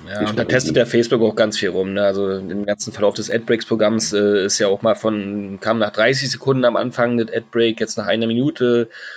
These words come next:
Speaker 1: Dann probieren sie mit Pre-Rolls rum und, äh, früher kam alle zwei Minuten noch mal ein Mid-Roll, wenn man längeren Content hatte, und jetzt kommt es, glaub ich, alle fünf Minuten. Also das,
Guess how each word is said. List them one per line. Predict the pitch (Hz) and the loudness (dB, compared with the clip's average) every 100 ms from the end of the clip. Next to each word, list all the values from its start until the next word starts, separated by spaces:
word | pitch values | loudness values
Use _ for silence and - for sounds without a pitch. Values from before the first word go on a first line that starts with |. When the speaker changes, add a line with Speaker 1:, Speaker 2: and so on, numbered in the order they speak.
| - - | -18 -6
Speaker 1:
Dann | 117 | -4
probieren | - 117 131 | -2 2 2
sie | 123 | 2
mit | 127 120 | 0 0
Pre-Rolls | 131 151 147 127 - | 2 4 6 4 2
rum | 117 123 127 123 | 0 2 2 2
und, | 98 113 107 - | 2 2 0 -2
äh, | 101 | -4
früher | - 120 113 | 0 2 2
kam | 113 98 | 2 2
alle | 113 | 2
zwei | 113 120 139 | 2 0 2
Minuten | 139 127 131 127 123 127 127 | 0 -2 -2 -2 0 0 0
noch | 127 | 0
mal | 131 123 | 2 2
ein | 127 120 | 2 2
Mid-Roll, | 120 - 123 | 2 2 0
wenn | 113 113 | 2 2
man | 110 107 | 2 2
längeren | 110 135 120 123 120 | 0 0 0 0 -2
Content | - 120 113 110 | -2 -4 -4 -4
hatte, | 113 - | -4 -2
und | 104 | -2
jetzt | 107 - | -2 -4
kommt | 107 | -10
es, | 107 | -4
glaub | 110 107 | -4 -2
ich, | - | -2
alle | 107 | -2
fünf | 135 135 | -4 -2
Minuten. | 127 123 113 | -2 0 2
Also | 113 | 2
das, | 139 131 - | 2 0 -6